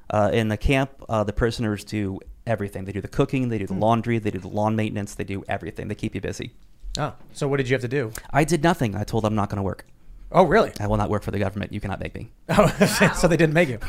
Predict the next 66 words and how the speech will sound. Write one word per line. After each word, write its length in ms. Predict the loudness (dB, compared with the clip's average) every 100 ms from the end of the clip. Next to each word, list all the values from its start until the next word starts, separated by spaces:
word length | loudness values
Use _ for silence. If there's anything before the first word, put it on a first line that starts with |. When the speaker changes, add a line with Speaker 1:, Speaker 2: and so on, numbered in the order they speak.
| 2
Speaker 1:
<laughs> 220 | 2 4
No. 220 | 2 2 -2 -16 -12 -12 -12 4
Speaker 2:
So 120 | 8
let's, 220 | 8 8
let's 180 | 4 6
go 140 | 6
back 200 | 8 6
to 80 | 4
this 160 | 2 2
day 180 | 2 2
on 100 | 2
January 340 | 0 2 0
sixth. 240 | 2 0 0
It 20 |
sounds 260 | 2 4 4
like 140 | 2
from 100 | -2
the 60 | -4
story 180 | -2
you've 80 | -2
told 160 | -2 -2
us, 180 | -4 -8 -18 -20 -6
you 160 | 6 8
had, 320 | 8 6 0 -8
you 220 | -4 0
had 140 | 0 2
no 100 | 0
real 240 | 2 2
idea 580 | 2 0 -2 -2 -4 -6
what 180 | -4 -4
was 100 | -4
gonna 160 | -6
happen. 300 | -8 -10 -12 -14 _ _ _
Speaker 1:
No. 200 | -4 -4 -6 -6
Speaker 2:
You 140 | 2
had 140 | 2 2
no 100 | 0
plans? 600 | 0 -4 -4 -8 -12 -18 -8
Speaker 1:
Nope. 380 | -4 0 0 0 -8 -6
Speaker 2:
You 160 | 0
had 140 | 0 2
no 140 | 2
real 220 | 0 0 -2
intentions? 640 | -4 -6 -6 -6 -8 -12 -4
Speaker 1:
Nope. 320 | 0 0 2
I 60 | 2
Speaker 2:
You 60 |
were 40 | 4
Speaker 1:
wanted 140 | 2
to 60 | 2
Speaker 2:
just 140 | -2
Speaker 1:
see 120 | 0 0
an 80 |
end 140 | 2 2
of 100 | 2
an 80 | 0
era. 260 | -2 -4 -10 _
Tr-, 140 | -2
it 60 | 0
was 100 | 2
Speaker 2:
And 40 |
Speaker 1:
gonna 100 | 0
be 80 | -2
Trump's 380 | 0 0 0 0
last 260 | 0 0 0
hurrah, 440 | 2 4 4